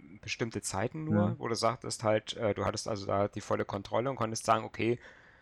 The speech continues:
Speaker 1: meinetwegen von achtzehn bis zwanzig Uhr am Freitag, Samstag,
Speaker 2: Mhm.
Speaker 1: Sonntag, äh, bin ich als, äh, im Chat verfügbar und konntest dann auch, äh, direkt auf Fragen und sowas, äh, antworten.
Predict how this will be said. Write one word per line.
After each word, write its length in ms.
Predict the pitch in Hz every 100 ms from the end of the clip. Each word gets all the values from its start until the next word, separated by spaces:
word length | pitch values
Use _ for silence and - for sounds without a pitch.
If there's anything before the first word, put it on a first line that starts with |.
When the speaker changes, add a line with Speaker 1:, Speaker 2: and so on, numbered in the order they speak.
| _ -
Speaker 1:
meinetwegen 460 | 104 107 107 107
von 520 | - 104 110 113 113 -
achtzehn 460 | 104 - - 113
bis 180 | 104 -
zwanzig 420 | - 113 - 98
Uhr 420 | 127 127 127 123 123 _
am 400 | 98 101 110 123 - _
Freitag, 280 | - 110 113
Samstag, 320 | 107 107 -
Speaker 2:
Mhm. 40 | 104
Speaker 1:
Sonntag, 580 | 110 120 127 123 120 - -
äh, 240 | 113 107 110 113 - -
bin 140 | 117 120
ich 240 | 110 - -
als, 260 | 110 - -
äh, 400 | 117 107 107 113 104
im 160 | 113 107
Chat 220 | 131 -
verfügbar 640 | 110 - 107 - 113 117 - - - -
und 100 | 117
konntest 280 | 110 117 -
dann 100 | 110
auch, 180 | 113 120 - -
äh, 140 | 120
direkt 360 | 104 107 117 -
auf 160 | 110 -
Fragen 360 | 104 101 110
und 120 | 110 104
sowas, 460 | 104 107 - -
äh, 60 | 104
antworten. 720 | 101 - 123 - 95 92 -